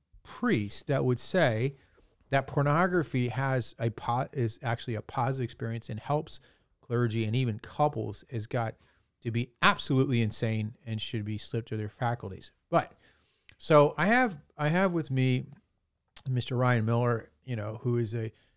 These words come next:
young man in the work world. And I just wanna, you know, sometimes the questions I get is,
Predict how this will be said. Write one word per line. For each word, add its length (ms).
young 240
man 360
in 140
the 80
work 400
world. 380
And 120
I 80
just 280
wanna, 280
you 120
know, 40
sometimes 440
the 40
questions 460
I 80
get 240
is, 240